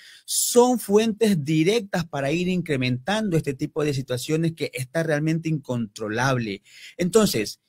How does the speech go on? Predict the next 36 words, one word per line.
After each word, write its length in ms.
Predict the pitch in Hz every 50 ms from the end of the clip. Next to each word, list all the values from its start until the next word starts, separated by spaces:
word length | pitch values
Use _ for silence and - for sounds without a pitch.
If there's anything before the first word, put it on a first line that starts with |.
| _ _ _ _ _ _ _
podemos 380 | - 208 226 269 311 339 302
hacer 360 | 254 226 202 202 254 262 277 -
un 160 | - 247 254
sinnúmero 640 | 233 - 226 202 202 220 269 302 320 302 277 240 196
de 80 | 165 151
acciones 500 | 135 127 - - 196 208 214 226 226 208
con 320 | - 196 208 190 156 151
miras 380 | 175 220 247 269 254 247 208 180
a 140 | 175 160
poder 460 | - 156 151 147 160 180 208 208 175 -
mitigar, 880 | - 156 151 127 - 131 123 107 120 135 156 185 196 185 170 151 139 -
eh, 300 | 135 143 143 139 135 127
re-, 180 | 127 135 127 -
eh, 160 | 147 147 147
reducir, 640 | 135 151 151 147 147 139 131 - 208 208 156 120 - - - - - - _
pero 220 | - 226 233 240
si 140 | 226 233 233
no 180 | 233 262 339 349
se 140 | 339 330 294
ataca 500 | 247 - _ - 180 175 170 - 135 123
las 280 | 120 127 131 - - _ _
causas 480 | - 311 339 339 302 - - 175 147
principales 920 | - - 139 131 123 127 127 - - - 101 80 - - - - - - _ _ _ _ _ _ _ _ _ _ _ _ _ _ _ _ _ _ _ _
que 140 | - 226 226
originan 720 | 226 220 202 240 208 208 277 320 330 359 302 214 202 208
este 240 | 233 220 - 196 160
tipo 340 | - - 190 202 180 190 190
de 100 | 175 165
problemáticas, 920 | - 143 131 127 123 120 139 151 180 175 202 185 160 196 190 196 185 - _ _ - _ _ _ _
esto 320 | - 208 208 214 - 220
va 80 | 208 214
a 40 | 202
ser 340 | - 208 208 202 196 202 _ _ _ _ _
un 200 | - 185 202 214
círculo 460 | 190 - 220 220 190 190 214 202 196 175
vicioso. 760 | 143 120 110 - - 143 147 147 151 - - 92 82 80